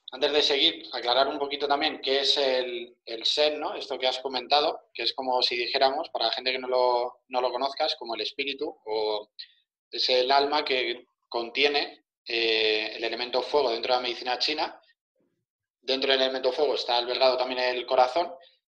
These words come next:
y es como, por así decirlo, la parte representativa de, a nivel emocional, ¿no? Entonces, dentro del Shen se recogen todas las emociones y la persona puede sufrir cualquier tipo de, de emoción, ¿no? exacerbada.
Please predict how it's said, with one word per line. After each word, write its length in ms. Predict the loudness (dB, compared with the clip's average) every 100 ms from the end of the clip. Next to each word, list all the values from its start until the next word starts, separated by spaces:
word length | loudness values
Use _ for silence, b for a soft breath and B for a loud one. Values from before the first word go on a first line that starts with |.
| -6
y 120 | -2
es 80 | 0
como, 300 | 0 0 2
por 100 | 2
así 220 | 2 0
decirlo, 260 | -2 -2 0
la 120 | 0
parte 200 | 0 -2
representativa 640 | -6 -8 -6 -4 0 2
de, 160 | 2 -2
a 60 | -6
nivel 220 | -6 -6
emocional, 560 | -8 -6 0 0 -2
¿no? 240 | -10 -12 -14 _ B B B _
Entonces, 680 | -8 -4 0 2 2 0 _ _ _
dentro 440 | -6 -4 -2 2
del 240 | 4 2 2
Shen 420 | 2 2 0 -4
se 160 | -6 -4
recogen 380 | -2 -2 -2
todas 160 | -2 2
las 160 | 2 2
emociones 640 | -4 -2 0 -2 -8 -16 _ _ _
y 540 | -6 -2 -2 -2 -4 -2
la 160 | -2
persona 340 | -2 -6 -6 -4
puede 180 | -4
sufrir 400 | -4 -6 -2 -2
cualquier 300 | -2 -4 -4
tipo 220 | -8 -6 -2
de, 480 | 0 2 0 -4 _ _ _
de 180 | -8 -8
emoción, 480 | -8 -12 -6 -6 -6
¿no? 120 | -6
exacerbada. 600 | -6 -6 -8 -2 0 0